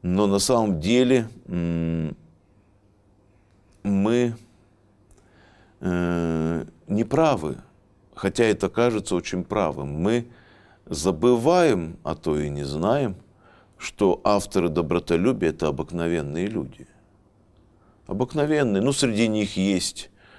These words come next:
то, что может казаться необыкновенным, типа ушедший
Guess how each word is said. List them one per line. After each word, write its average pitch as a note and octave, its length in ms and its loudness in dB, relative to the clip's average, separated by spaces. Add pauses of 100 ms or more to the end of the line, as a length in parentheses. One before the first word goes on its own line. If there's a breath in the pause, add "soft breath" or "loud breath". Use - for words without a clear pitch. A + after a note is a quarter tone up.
(200 soft breath)
то, G#2 120 4
что - 240 0
может F#2 380 0
казаться F2 560 0
необыкновенным, E2+ 1040 -2 (560 soft breath)
типа G2 300 -4
ушедший E2+ 800 -2